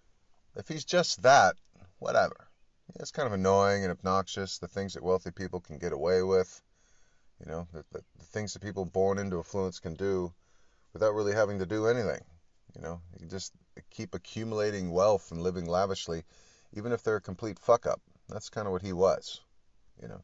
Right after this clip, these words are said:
just kinda fully out in the open. This, this guy that could just kinda do whatever he want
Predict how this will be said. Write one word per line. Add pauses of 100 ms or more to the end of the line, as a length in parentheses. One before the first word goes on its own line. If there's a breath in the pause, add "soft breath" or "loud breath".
just
kinda
fully
out
in
the
open.
This,
this
guy
that
could
just
kinda
do
whatever
he
want